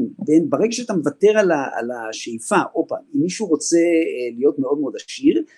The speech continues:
אז אני יכול להגיד לו איזה מקצועות יקרבו אותו לזה ואיזה מקצועות ירחיקו אותו מזה. אבל ברגע שאתה משתחרר מהשאיפה הזאת, כן, שאם אתה אומר, "אני, חשוב לי נורא להיות מיליונר", עם זה אני לא יכול להתווכח, כן? ואני יכול גם להגיד לאן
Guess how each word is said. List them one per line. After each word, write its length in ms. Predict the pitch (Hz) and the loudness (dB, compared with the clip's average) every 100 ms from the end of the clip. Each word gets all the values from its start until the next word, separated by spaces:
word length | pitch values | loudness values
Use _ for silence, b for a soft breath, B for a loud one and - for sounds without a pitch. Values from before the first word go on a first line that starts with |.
| b - | b -2
אז 100 | 139 | 2
אני 120 | 143 | 2
יכול 160 | 143 | 2
להגיד 240 | 226 214 214 | 0 0 2
לו 120 | 196 | 2
איזה 140 | 202 214 | 2 0
מקצועות 380 | 208 - 196 185 | -2 2 2 2
יקרבו 420 | - 147 127 196 | -2 -2 2 2
אותו 200 | 220 202 | 4 4
לזה 240 | 202 190 190 | 2 0 -2
ואיזה 180 | 180 165 | -2 -2
מקצועות 360 | 151 - 170 160 | -2 -2 -2 -2
ירחיקו 380 | 135 170 147 | -4 -6 -4
אותו 180 | 131 98 - | -4 -4 -18
מזה. 160 | - - _ _ _ - | -20 -20 _ _ _ -10
אבל 120 | 123 | -4
ברגע 260 | 139 196 | -2 -2
שאתה 180 | 240 262 | -4 -4
משתחרר 680 | 214 143 - 131 - 151 196 202 | -4 -4 -8 -16 -6 -4 -2 -2
מהשאיפה 600 | 165 - 110 110 147 139 | -4 -4 -10 -6 -4 -4
הזאת, 420 | 131 139 120 _ | -2 -2 -4 _
כן, 180 | - 120 | -8 -8
שאם 440 | 107 135 113 120 120 | -8 -8 -8 -10 -10
אתה 100 | 131 | -2
אומר, 200 | 147 127 | 0 2
"אני, 200 | 175 185 | 0 -2
חשוב 300 | - - 196 | -8 -6 -2
לי 80 | |
נורא 200 | 175 143 | -2 2
להיות 180 | 156 143 | 4 4
מיליונר", 360 | 143 127 110 95 - _ _ _ _ _ _ | 2 2 2 -2 -10 _ _ _ _ _ _
עם 140 | 339 | -12
זה 100 | - | -8
אני 120 | - 151 | -4 -4
לא 80 | |
יכול 160 | 147 139 | -4 -6
להתווכח, 460 | - 120 - - - | -8 -10 -16 -16 -4
כן? 220 | 113 117 - _ - | -2 0 -4 _ -6
ואני 140 | 113 | -2
יכול 160 | 113 143 | 4 4
גם 80 | 135 | 4
להגיד 300 | 123 127 127 | 2 0 0
לאן 180 | - | 0